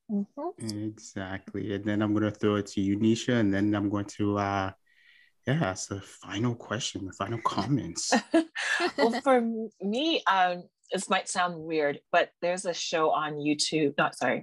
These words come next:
Speaker 1: on Netflix called You. Um, in the latest season, there is a, um, Black male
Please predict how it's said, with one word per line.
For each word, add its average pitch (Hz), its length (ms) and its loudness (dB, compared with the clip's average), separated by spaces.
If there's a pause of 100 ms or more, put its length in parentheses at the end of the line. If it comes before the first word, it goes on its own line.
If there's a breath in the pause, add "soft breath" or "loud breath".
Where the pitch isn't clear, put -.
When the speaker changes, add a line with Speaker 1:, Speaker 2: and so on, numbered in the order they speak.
Speaker 1:
on 143 180 0
Netflix 147 460 0
called 135 300 2
You. 143 420 6 (600 loud breath)
Um, 143 460 0 (100)
in 156 160 0
the 151 240 2
latest 165 420 4
season, 135 460 2 (100)
there 139 220 6
is 147 220 2 (100)
a, 117 420 2 (120)
um, - 280 -6 (180)
Black 175 360 4
male 143 600 0